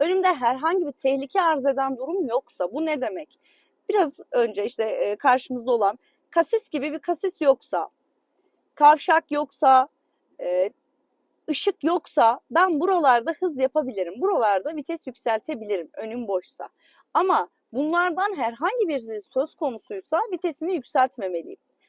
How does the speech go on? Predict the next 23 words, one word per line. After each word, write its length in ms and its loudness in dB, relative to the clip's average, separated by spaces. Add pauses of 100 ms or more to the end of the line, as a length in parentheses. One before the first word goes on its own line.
(200)
Olduğum 480 4
hızla 260 -4
kontrollü 540 -2
gitmeliyim. 560 -10
Bu 220 8
levha 320 4
kırmızı 420 -4
ışıkla 360 -6
aynı 260 -2
anlamdadır. 560 -6
Bana 300 -4
diyor 160 4
ki 120 -6 (140)
önce 220 -2
dur. 140 -4 (640)
Sağını 420 0
solunu 300 -2
kontrol 460 -2
et, 340 -6
müsaitse 600 -2
öyle 260 0
çık 300 -16
diyor. 180 -12